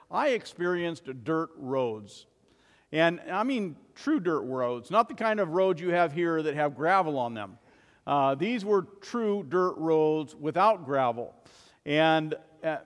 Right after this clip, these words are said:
as a pastor, I hated those roads for <laughs> several reasons, but, uh, they never went in a straight line.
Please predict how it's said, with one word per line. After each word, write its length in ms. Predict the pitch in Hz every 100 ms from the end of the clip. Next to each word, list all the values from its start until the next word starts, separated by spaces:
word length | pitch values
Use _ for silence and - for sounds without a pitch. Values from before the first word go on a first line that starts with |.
| _
as 160 | - 175
a 60 | 165
pastor, 420 | 262 285 - 196
I 80 | 156
hated 300 | 202 208 160
those 240 | 143 123
roads 500 | 139 131 139 151 - _ _ _ _ _
for 120 | 175 165
<laughs> 120 | 240
several 260 | 208 202 170
reasons, 600 | 185 196 143 135 147 - _ _ _
but, 400 | 135 160 165 160
uh, 340 | 160 151 143 143 - - _ _ -
they 240 | 175 190
never 240 | 202 277
went 160 | 277 220
in 40 |
a 40 | 180
straight 320 | - 202 170
line. 400 | 170 165 127 95